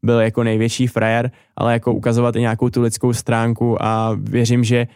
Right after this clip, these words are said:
ty sociální sítě jsou ten jako super kanál pro to,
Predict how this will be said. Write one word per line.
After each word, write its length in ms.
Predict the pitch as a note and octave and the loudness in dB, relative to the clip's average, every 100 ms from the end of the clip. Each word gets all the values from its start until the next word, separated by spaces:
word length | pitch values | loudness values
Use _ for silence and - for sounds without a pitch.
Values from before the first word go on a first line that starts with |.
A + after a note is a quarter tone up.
| _ _ - | _ _ -4
ty 100 | A#2 | -2
sociální 460 | B2 C3 A#2+ A#2+ | 0 0 0 0
sítě 240 | A2+ - A#2+ | -2 -2 -2
jsou 240 | B2 B2 | 0 2
ten 220 | A#2+ A#2+ | 2 0
jako 340 | A2+ B2 A#2+ A2+ | 0 0 0 0
super 380 | - A#2 A#2+ A#2 | -2 -2 0 0
kanál 380 | A#2 A2+ A#2 A2+ | 0 0 -2 -2
pro 220 | A2+ G#2+ | -2 0
to, 340 | B2+ A#2 A2 | 0 0 0